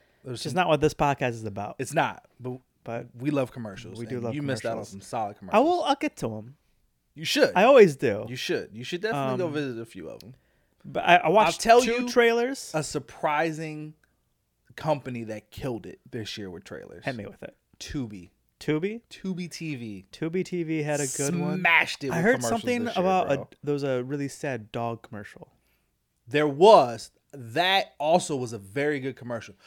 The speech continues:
Speaker 1: I, I said it to my partner when we were watching them. I was like,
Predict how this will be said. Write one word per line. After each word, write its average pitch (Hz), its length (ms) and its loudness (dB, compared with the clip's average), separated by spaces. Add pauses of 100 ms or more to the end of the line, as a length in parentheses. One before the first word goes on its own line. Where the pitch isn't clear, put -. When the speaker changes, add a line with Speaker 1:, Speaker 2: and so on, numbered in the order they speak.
(240)
Speaker 1:
I, 156 260 2
I - 20 6
said 196 360 2
it - 240 -12
to 151 140 2
my 127 160 -2
partner 131 320 0
when 117 120 -6
we 127 120 0
were 120 80 0
watching 135 340 2
them. 104 120 -10 (280)
I 170 80 8
was 160 140 8
like, 143 180 4